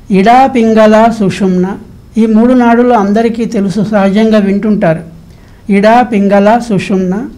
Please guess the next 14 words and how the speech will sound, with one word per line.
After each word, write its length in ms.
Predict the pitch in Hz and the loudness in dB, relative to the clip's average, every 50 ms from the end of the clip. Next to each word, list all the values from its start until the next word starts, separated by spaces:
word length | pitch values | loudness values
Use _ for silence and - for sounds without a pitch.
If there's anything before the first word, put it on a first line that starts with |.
| - - - - - - - - - | -20 -20 -20 -20 -20 -20 -20 -18 -4
సరస్వతి, 760 | - 208 208 214 240 233 233 - 247 254 240 - 277 277 277 | 0 2 2 2 2 0 -2 -2 -2 -2 0 0 0 0 2
వారుణి, 580 | 262 220 196 190 196 208 220 220 226 240 247 247 | 2 2 4 4 4 2 2 2 2 0 0 0
పూష, 340 | 240 220 190 185 175 - - 196 202 220 - - - - - - - - - - - - - - - - - | -2 -2 -2 -2 -2 -2 -4 -6 -6 -6 -10 -16 -20 -20 -20 -20 -20 -20 -20 -20 -20 -20 -20 -20 -20 -10 -4
అస్థి, 300 | 185 196 - - - 262 220 | -4 -4 -4 -2 -4 -2 -2
జిహ్వ, 540 | 202 220 220 226 220 - 214 220 233 269 277 269 220 | 0 -2 -4 -6 -6 -2 0 0 0 0 -2 -4 -6
యశస్విని, 680 | 165 - 208 196 - - - - 190 180 180 185 190 - - - - - - - - - - - - - - - - - - - 214 | -4 -2 -2 -4 -4 -6 -6 -2 -2 0 0 -2 -4 -8 -12 -20 -20 -20 -20 -20 -20 -20 -20 -20 -20 -20 -20 -20 -20 -20 -10 -2 -2
విశ్వోదరి, 760 | 202 202 - - - 254 262 269 262 247 254 247 254 262 269 262 254 - | 0 0 -2 -4 -2 2 4 4 4 4 2 2 2 0 -2 -2 -4 -2
కుహు, 360 | 226 220 170 220 240 254 240 | -2 0 2 2 2 0 0
శంకిని, 720 | - - 240 214 202 196 202 214 190 185 190 214 269 320 - - - - - - - - - - | -2 -2 0 0 0 0 0 -2 0 0 0 -2 -4 -6 -10 -14 -20 -20 -20 -20 -20 -20 -8 -4
పయస్విని, 680 | 202 190 196 220 233 226 220 - 226 214 208 202 226 240 254 | -2 0 2 2 0 -2 -4 -4 -2 0 2 2 2 0 -2
అలుంబస, 680 | 233 214 185 190 214 208 208 208 208 208 196 - - | -2 -2 0 0 0 0 0 0 0 0 0 0 0
గాంధారి 920 | 220 220 240 214 196 190 202 196 180 180 165 156 190 190 185 196 240 - - - - - - - - - - - | 0 0 0 0 -2 -2 -2 -2 -2 0 0 0 0 0 -2 -4 -8 -10 -14 -20 -20 -20 -20 -20 -20 -20 -8 -4
ఇతి 240 | 233 226 220 254 269 | -4 -2 -2 -2 0
నాడ్యః 560 | 233 202 202 196 190 180 165 185 180 185 - | 0 0 0 -2 -2 -4 -4 -4 -4 -4 -4